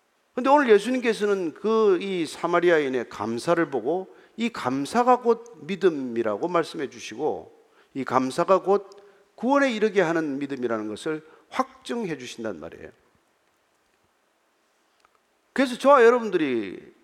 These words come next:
정말 예수 믿는다는 것, 우리가, 에, 정말 거듭났다는 것, 이건 어떻게 알 수 있냐?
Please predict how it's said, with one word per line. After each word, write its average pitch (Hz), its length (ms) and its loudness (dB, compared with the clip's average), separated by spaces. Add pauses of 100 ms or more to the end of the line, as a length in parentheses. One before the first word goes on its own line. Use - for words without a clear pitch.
(260)
정말 131 560 0 (1400)
예수 135 280 0
믿는다는 160 600 2
것, 92 200 -8 (720)
우리가, 120 420 2 (680)
에, 92 60 -14 (880)
정말 117 340 -6
거듭났다는 175 720 2
것, 92 180 -6 (1300)
이건 240 200 2
어떻게 - 360 0
알 262 100 6
수 269 160 -8
있냐? 123 560 -2